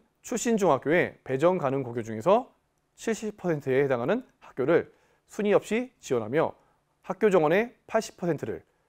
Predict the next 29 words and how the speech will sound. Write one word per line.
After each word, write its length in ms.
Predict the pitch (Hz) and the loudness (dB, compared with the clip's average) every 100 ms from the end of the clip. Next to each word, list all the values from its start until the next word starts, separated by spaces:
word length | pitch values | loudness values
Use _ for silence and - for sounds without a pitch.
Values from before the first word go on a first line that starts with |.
| _ | _
성적 500 | - 208 214 214 208 | -10 -4 0 2 0
등급을 340 | 156 131 131 156 | -4 -2 0 -2
고려하여 540 | 123 113 123 214 - _ | -2 -2 2 2 0 _
무작위 500 | 123 110 123 202 254 _ _ _ | -12 -6 -2 -2 -4 _ _ _
전산 320 | - 123 127 | -12 -6 -6
추첨 340 | 123 - 196 277 _ | -8 -6 -6 -6 _
배정합니다. 500 | 123 117 92 78 - _ _ _ _ _ _ _ _ _ _ _ _ _ _ _ _ _ _ _ _ _ _ _ _ | -10 -10 -10 -16 -18 _ _ _ _ _ _ _ _ _ _ _ _ _ _ _ _ _ _ _ _ _ _ _ _
성적 440 | _ - 226 226 - | _ -2 2 2 2
등급을 340 | 190 196 208 | 4 6 6
고려한다는 500 | 185 156 165 156 143 | 6 6 8 6 2
것은 300 | 127 170 120 | 2 0 -2
무슨 240 | 127 143 175 | -6 -4 0
말인가요? 440 | 135 113 104 87 _ | 0 0 -8 -12 _
성적이 360 | - 208 208 196 | -6 0 2 2
좋으면 400 | 143 151 262 - _ | 2 2 -2 -6 _
희망 320 | 214 226 208 | 0 2 2
학교에 320 | 190 139 170 | 0 2 2
우선 300 | - 139 165 | 2 0 0
배정될 300 | 143 135 123 | 0 -2 -4
수 140 | 110 110 | -6 -10
있나요? 300 | 98 104 - _ _ _ _ _ _ _ _ - | -10 -12 -14 _ _ _ _ _ _ _ _ -8
절대 340 | 143 135 208 | -4 4 6
그렇지 220 | 185 160 135 | 6 4 0
않습니다. 380 | 123 107 87 _ _ _ _ _ _ _ _ _ _ _ _ | -6 -10 -12 _ _ _ _ _ _ _ _ _ _ _ _
성적 400 | - 226 233 - | -2 4 6 6
등급을 320 | 175 175 196 | 2 4 4
고려하여 520 | 147 135 123 156 - | 6 4 8 6 4
배정한다는 540 | - 131 147 143 143 127 | 0 0 2 2 0 0
의미는 400 | 117 180 113 | 0 0 0